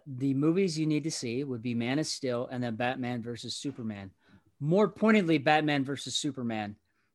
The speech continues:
because there are storylines that are in that movie that build up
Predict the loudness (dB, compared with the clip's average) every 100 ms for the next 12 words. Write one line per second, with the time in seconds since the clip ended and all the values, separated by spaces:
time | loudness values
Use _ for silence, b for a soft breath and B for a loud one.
0 | -8 -6 0 0 0 0 0 0 -2 -4
1 | 2 6 6 6 2 2 0 -2 -6 -18
2 | _ _ _ _ _ -8 -2 0 0 -2
3 | 0 0 -4 -8 _ -16 -16 _ -20 _
4 | _ _ 4 6 6 4 4 6 4 4
5 | 2 2 4 4 4 2 0